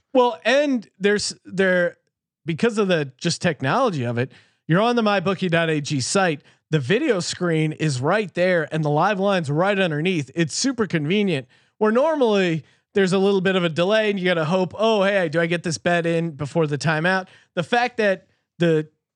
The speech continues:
Twitch stream where you're watching the game and the MyBookie odds are both updated in real time, that makes it s-, and you're on the same page. You don't have to open up a separate window.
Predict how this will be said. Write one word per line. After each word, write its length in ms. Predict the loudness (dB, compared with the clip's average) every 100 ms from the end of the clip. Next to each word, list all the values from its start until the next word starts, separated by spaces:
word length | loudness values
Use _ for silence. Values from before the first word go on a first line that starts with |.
| _ -4
Twitch 460 | 0 0 -2 -6
stream 420 | -4 -2 -2 -2 -2
where 100 | 0
you're 120 | 0
watching 360 | 0 -2 -4
the 60 | -4
game 360 | -2 0 0 -4 -12 _ -2
and 240 | 0 2
the 40 | 2
MyBookie 600 | 2 0 -2 -2 -4 -2 0
odds 360 | 2 0 0
are 60 | -2
both 320 | 0 0 0
updated 400 | -2 -2 -2 -2
in 120 | 0
real 240 | 0 0 0
time, 540 | 0 0 0 -2 -6 -10 _ _ -2
that 260 | 0 0
makes 260 | -4 -4 -6
it 100 | -8
s-, 160 | -8 -2
and 200 | 0 2
you're 120 | 2 2
on 120 | 0
the 60 |
same 240 | 0 -2 0
page. 280 | 0 0 0
You 60 |
don't 160 | 0 0
have 120 | 0
to 200 | -2 0
open 220 | -2 -2
up 100 | -4
a 40 | -2
separate 320 | -2 -2 -2
window. 500 | 0 2 2 0